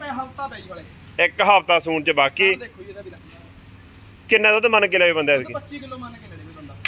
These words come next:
Speaker 2: ਪੱਚੀ ਕਿਲੋ ਦੁੱਧ ਮੰਨ ਕੇ ਲੈ ਲੈ, ਜਿੰਦ ਜਾਨ ਰਾਜੀ ਸਮੀ ਬੜੀ ਵੀ ਓਕੇ ਆ।
Speaker 1: ਹਾਂਜੀ।
Speaker 2: ਭਾਅ ਇਹਦਾ ਕੀ ਰਹੂਗਾ ਜੀ?
Speaker 1: ਭਾਅ ਮੁੱਲ ਕਰਾਉਣਾ ਪਚਾਸੀ ਹਜ਼ਾਰ ਦੀ ਦੇ ਦਾਂਗੇ।
Speaker 2: ਪਚਾਸੀ ਹਜ਼ਾਰ ਦੀ।
Speaker 1: ਹਾਂਜੀ।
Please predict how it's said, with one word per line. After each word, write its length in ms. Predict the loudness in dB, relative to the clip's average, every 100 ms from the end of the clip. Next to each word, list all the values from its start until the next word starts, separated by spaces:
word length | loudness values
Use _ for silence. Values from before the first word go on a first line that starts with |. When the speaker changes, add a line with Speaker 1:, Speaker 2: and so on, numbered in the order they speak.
| 0
Speaker 2:
ਪੱਚੀ 280 | 0 2 2
ਕਿਲੋ 180 | 4 4
ਦੁੱਧ 140 | 4
ਮੰਨ 200 | 4 4
ਕੇ 140 | 4
ਲੈ 100 | 4
ਲੈ, 80 | 4
ਜਿੰਦ 280 | 4 2 4
ਜਾਨ 160 | 4 6
ਰਾਜੀ 300 | 4 4 0
ਸਮੀ 200 | 0 2
ਬੜੀ 200 | 2 2
ਵੀ 60 |
ਓਕੇ 300 | 0 -2 -4
ਆ। 40 | -6
Speaker 1:
ਹਾਂਜੀ। 240 | -10 -16 -14 -12 -6 4
Speaker 2:
ਭਾਅ 220 | 6 6
ਇਹਦਾ 160 | 2 0
ਕੀ 180 | 2
ਰਹੂਗਾ 280 | 2 2 2
ਜੀ? 120 | 0 -2 -14
Speaker 1:
ਭਾਅ 160 | -14 -10
ਮੁੱਲ 240 | -10 -12
ਕਰਾਉਣਾ 300 | -12 -14 -14
ਪਚਾਸੀ 440 | -14 -12 -14 -12 -14
ਹਜ਼ਾਰ 400 | -10 -8 -6 -4
ਦੀ 60 |
ਦੇ 60 | -4
ਦਾਂਗੇ। 220 | -6 -8 -12 -6 -2
Speaker 2:
ਪਚਾਸੀ 520 | 2 4 4 2 4
ਹਜ਼ਾਰ 220 | 4 4
ਦੀ। 120 | -2 -14
Speaker 1:
ਹਾਂਜੀ। 160 | -20